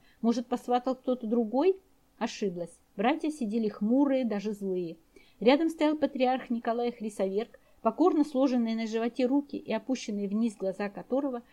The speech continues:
объяснили цесаревне все лучше любых слов.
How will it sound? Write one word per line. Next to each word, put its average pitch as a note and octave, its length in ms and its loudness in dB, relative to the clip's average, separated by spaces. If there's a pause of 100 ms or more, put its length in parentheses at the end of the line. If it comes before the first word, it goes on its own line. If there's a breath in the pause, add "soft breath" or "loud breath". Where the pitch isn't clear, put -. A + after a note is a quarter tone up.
(120)
объяснили C#4 560 2
цесаревне B3+ 640 -2
все - 300 -2
лучше A3 340 -4
любых F#3+ 300 -6
слов. E3+ 300 -8